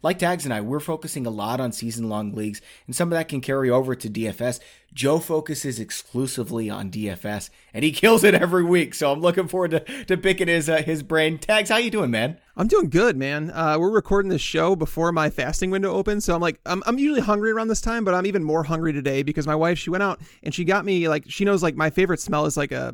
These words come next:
Speaker 2: you know, a, a vanilla cupcake or, like, a, a, you know, the funfetti cake.
Speaker 1: Your favorite smell?
Speaker 2: Oh, that smell, that is fantastic. Um, so she went out and got me this <laughs> candle warmer and put it downstairs in my office,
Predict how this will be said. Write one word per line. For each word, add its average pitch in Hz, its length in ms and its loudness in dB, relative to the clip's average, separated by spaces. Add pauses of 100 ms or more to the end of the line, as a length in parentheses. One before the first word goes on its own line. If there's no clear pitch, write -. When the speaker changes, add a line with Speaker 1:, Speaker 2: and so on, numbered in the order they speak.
Speaker 2:
you - 140 -8
know, - 80 -10
a, - 320 -12
a 151 160 -12
vanilla 185 300 2
cupcake 180 560 0
or, 147 160 -2
like, 143 200 -2
a, 143 300 -2 (160)
a, - 160 -12
you 170 100 -2
know, 165 280 -2
the 143 100 -4
funfetti 175 500 0
cake. 196 400 0 (300)
Speaker 1:
Your 143 140 0
favorite 180 400 2
smell? 127 680 0 (100)
Speaker 2:
Oh, 190 140 2
that 156 180 0
smell, 156 320 2
that 170 160 2
is 151 140 0
fantastic. 139 640 -4 (120)
Um, 151 300 2 (280)
so 202 140 6
she - 160 0
went 277 140 0
out 233 80 -2
and 196 80 0
got 202 140 0
me 180 100 -2
this 156 260 -2
<laughs> - 20 -16
candle 180 320 -2
warmer 160 300 -2
and 156 200 -6
put 165 120 0
it 180 220 -2
downstairs 156 560 -2
in 156 60 -6
my 139 100 -4
office, 151 440 -4